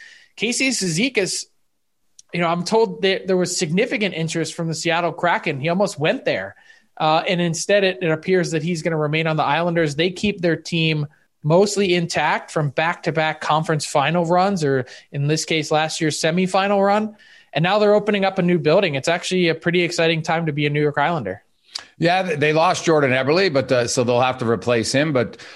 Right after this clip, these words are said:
Speaker 2: you know, it, it is, like, you look at the Islanders and Carolina and the Rangers, and you go back to Pittsburgh and Washington, Frank,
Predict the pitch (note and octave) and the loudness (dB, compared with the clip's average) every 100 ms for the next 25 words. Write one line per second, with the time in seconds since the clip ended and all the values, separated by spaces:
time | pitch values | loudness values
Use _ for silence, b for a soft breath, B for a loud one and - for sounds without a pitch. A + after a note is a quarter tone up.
0 | B - D3 D3+ D3 E3 G3+ A#3+ D3+ C#3 | B -2 2 2 2 2 4 2 -2 -2
1 | B2+ D3 B2+ D#3 E3 D3+ D3+ D#3+ D3 A#2+ | -2 0 0 0 0 0 2 2 2 2
2 | G#2 A#2+ C#3+ C3+ C3 D3 D3+ A#2 G#2+ A#2+ | 2 0 2 4 4 2 2 0 2 2
3 | C3 C#3+ B2 G#2+ A#2 C3 G3+ F#3+ F3 C#3 | 2 2 0 0 0 2 2 2 0 -2
4 | D3 D3+ - D3 B2 A#2 G#2+ B2 - C3 | -2 -4 -2 -2 2 2 2 2 -2 -2
5 | C#3 D3 C#3+ | 0 0 -2